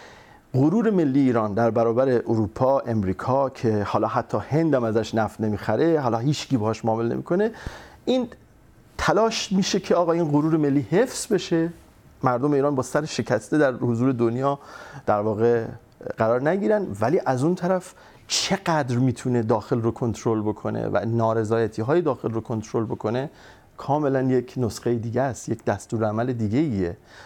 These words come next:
و من همه نگرانیم اینه که اپوزیسیون سیاسی خارج از کشور و اونهایی که در داخل کشور نقش جدی در راهبرد دیدگاه‌های مردم دارن،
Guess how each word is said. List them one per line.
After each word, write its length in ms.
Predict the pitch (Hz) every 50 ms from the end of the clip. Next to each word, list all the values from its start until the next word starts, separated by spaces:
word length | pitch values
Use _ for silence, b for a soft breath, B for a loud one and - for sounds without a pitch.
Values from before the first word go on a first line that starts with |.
| B B
و 100 | 180 147 151 151 - -
من 200 | 139 156 165 170
همه 360 | 151 - 151 170 185 208 208
نگرانیم 460 | 196 180 151 151 135 139 139 151 156
اینه 180 | 147 156 175 170
که 320 | 165 - 175 170 175 170 B B B B B B B B B B B - - -
اپوزیسیون 840 | - 131 - 156 131 123 131 123 - - 165 170 185 185 165 151 123 -
سیاسی 460 | - - - 120 117 110 - - 127
خارج 320 | 113 - 123 117 113 113
از 140 | 117 107 -
کشور 640 | - 123 107 - - 123 127 131 135 135 147 151 147 135
و 280 | 120 117 113 110 107 104 - _ -
اونهایی 260 | 151 117 104 113 113
که 120 | 113 - 127
در 120 | 123 117
داخل 380 | 113 117 113 107 - - 170 165
کشور 460 | 156 - 113 - - - 113 107 104 101 - _ _ _ - - - - _ - - _ - - -
نقش 360 | 120 131 123 - - - - 117 110 101 98 98 B B B B B B B B B B B B B 113
جدی 520 | 107 104 127 127 113 107 120 147 160 160 147
در 280 | 127 117 113 107 104 98 - - - - - - -
راهبرد 800 | - 110 101 101 104 113 104 95 92 127 139 143 147 135 127 110
دیدگاه‌های 400 | 113 110 - - 110 110 123 117
مردم 480 | 117 117 113 110 104 101 110 113 113 107
دارن، 480 | 113 113 117 127 147 165 165 156 156